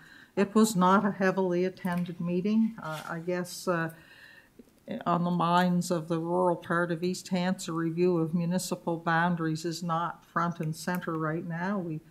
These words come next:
we did have one attendee at the meeting other than Councillor Rhino and myself, and, uh, that attendee was a former councillor from Shubenacadie. <laughs>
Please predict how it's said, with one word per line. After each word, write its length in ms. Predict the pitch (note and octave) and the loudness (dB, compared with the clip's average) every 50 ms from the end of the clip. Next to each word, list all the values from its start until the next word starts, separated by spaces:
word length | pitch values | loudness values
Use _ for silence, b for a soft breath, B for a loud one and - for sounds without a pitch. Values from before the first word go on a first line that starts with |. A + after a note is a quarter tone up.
| b b - | b b -2
we 100 | F3+ F3 | -2 0
did 240 | D#3+ F#3 F#3 F#3 F#3 | 2 2 0 0 0
have 300 | F3+ E3+ E3 D#3 D#3 - - | -2 -2 -2 -4 -4 -6 -8
one 420 | E3 D#3+ E3+ F3 E3+ F3+ F3 - - - | -4 0 0 2 2 0 -2 -4 -4 -10
attendee 840 | E3 - - - F3+ F3+ F3+ F3+ D#3+ F3 E3 E3+ F#3 G#3 A3+ G#3 F3 | -10 -8 -2 0 2 2 2 2 0 0 0 0 2 2 2 2 2
at 180 | D#3 D#3 - | 0 -2 -2
the 80 | - D#3+ | -4 -4
meeting 400 | E3 E3+ F3 F#3 F#3+ F#3+ F3 D#3+ | -2 0 0 0 0 0 0 -2
other 240 | D#3 D#3+ F3 E3+ D#3 | -2 -2 -2 -2 -2
than 180 | D#3+ E3 D#3 | -2 -6 -6
Councillor 540 | - F#3 D#3+ D#3+ E3+ - - - E3+ E3 D#3+ | -4 -4 -2 -2 -4 -6 -8 -10 -8 -6 -6
Rhino 520 | D#3+ E3 E3 E3 E3+ E3 D#3+ D#3 D#3+ D#3 | -4 -2 -2 -2 -2 -2 -4 -4 -4 -4
and 120 | D3+ D#3 D#3 | -4 -6 -6
myself, 640 | D3+ D3+ D#3 - - - G3 F#3+ F#3+ G3 G3 G3 - B B B B B B B B B B - | -6 -6 -8 -8 -2 0 2 2 2 0 -2 -6 -14 B B B B B B B B B B -6
and, 300 | E3 E3 D#3+ D#3+ D#3+ D#3 | -4 -2 0 0 0 0
uh, 160 | D#3 D3+ D#3 | 0 -2 -2
that 220 | D#3 E3 E3 F3 F3+ | 0 0 0 0 0
attendee 680 | F3 F3 - F3+ D#3+ D#3+ D#3+ D#3 D#3 D#3+ D#3+ E3 D#3+ | -2 -4 -2 -2 0 0 0 0 0 -2 -2 0 0
was 260 | D#3 D3+ C#3+ C#3+ - | 0 -2 -2 -4 -4
a 140 | D3 D3 D3 | -4 -4 -4
former 460 | - - - - F3+ F3+ F3+ F#3+ D#3+ | -6 -10 -8 -6 -4 0 0 0 0
councillor 600 | D#3+ - - D#3 D3+ D#3+ - - - E3+ E3+ E3+ | -2 -4 -6 -4 -4 -4 -6 -6 -4 -2 -2 -2
from 240 | D#3+ - D#3+ D#3 D#3+ | -2 -4 -4 -6 -4
Shubenacadie. 1000 | - - - E3 D#3+ D#3+ D#3+ F3 F#3 F3 F3 - - D#3+ - D#3+ D#3 - - B | -6 -4 -4 -4 -2 -2 -2 -2 -2 -2 -4 -4 -4 -2 0 -2 -2 -2 -12 B
<laughs> 60 | B | B